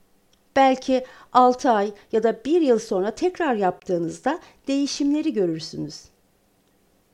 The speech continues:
Ne kadar zamanda neler değişmiş onu görürsünüz. Evet, şimdi elinizde değerlerinizin listesi var. Bunlardan sizin için en önemli görüneni ele alarak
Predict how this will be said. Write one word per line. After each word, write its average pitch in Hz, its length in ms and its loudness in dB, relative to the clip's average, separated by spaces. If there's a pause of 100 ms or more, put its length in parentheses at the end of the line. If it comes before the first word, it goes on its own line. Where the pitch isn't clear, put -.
(680)
Ne 349 160 0
kadar 320 280 4
zamanda 202 520 0 (240)
neler 240 420 2
değişmiş 185 520 -4
onu 262 220 4
görürsünüz. 175 760 -2 (2750)
Evet, 320 420 2 (180)
şimdi 403 280 -2
elinizde 320 800 0 (140)
değerlerinizin 294 800 2
listesi 196 480 -4
var. 127 280 -12 (1400)
Bunlardan 359 540 2
sizin 330 420 0
için 202 400 -2 (220)
en 330 160 0
önemli 254 460 2
görüneni 175 480 0
ele 226 300 0
alarak 180 540 -2